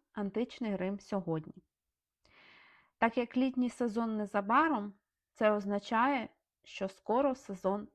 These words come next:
відпусток. На жаль, в ці часи не так легко спланувати поїздку або відпустку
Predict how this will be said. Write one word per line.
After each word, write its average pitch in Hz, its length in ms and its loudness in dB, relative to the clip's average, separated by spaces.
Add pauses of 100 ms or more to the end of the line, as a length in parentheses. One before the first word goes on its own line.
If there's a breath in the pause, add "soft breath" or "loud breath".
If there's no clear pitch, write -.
відпусток. - 680 -10 (1120 loud breath)
На 214 160 6
жаль, 311 400 4
в - 680 -18
ці 240 140 -2
часи 226 480 0
не 240 140 -2
так 269 280 0
легко 190 440 2
спланувати 180 720 -6
поїздку 208 840 -6
або 202 300 -2
відпустку 220 880 -8